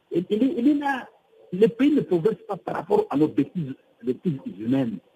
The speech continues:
Il est temps aujourd'hui que l'Afrique aujourd'hui, euh, soit une Afrique dirigée par des gens responsables, par des leaders qui privilégient davantage, euh, pas leur propre, euh, intérêt, euh, euh,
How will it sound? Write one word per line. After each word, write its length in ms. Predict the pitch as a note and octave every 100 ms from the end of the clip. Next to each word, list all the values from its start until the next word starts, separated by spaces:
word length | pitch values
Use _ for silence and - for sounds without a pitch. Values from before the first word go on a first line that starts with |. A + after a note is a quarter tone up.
| _ _ -
Il 140 | C4+
est 140 | - -
temps 160 | G3 -
aujourd'hui 380 | F#4 - C#3 F3
que 100 | C3
l'Afrique 420 | - - F#3 -
aujourd'hui, 440 | A2+ G#2+ G#2 G#2 _ _ _ _ _
euh, 60 | A#2+ -
soit 300 | D#3+ D#3+ -
une 120 | C#3+
Afrique 480 | - - E3 - _ _ _
dirigée 360 | - D3+ C#3 D#3+
par 180 | - B2+
des 100 | A#2+
gens 160 | C3+
responsables, 680 | - G3 - D3 - C#3+ C#3+ - _ _
par 140 | E3
des 100 | B2
leaders 520 | A#2+ C3 A#2+ C#3 A#2 - _ _ _ _ -
qui 80 |
privilégient 640 | C3+ - F#3+ F#3 E3 F#3 F#3 D#3
davantage, 600 | C3 C#3+ C3+ D#3 D3+ C#3 _ _ -
euh, 60 | A2 _ _
pas 120 | A3 G#3
leur 160 | E3+
propre, 440 | D#3 D3+ C3 B2+ - -
euh, 120 | G#2+ - B2
intérêt, 500 | A#2+ C3+ C#3+ C#3 A2
euh, 80 | F#2+ _ F#2+
euh, 200 | G2+ G2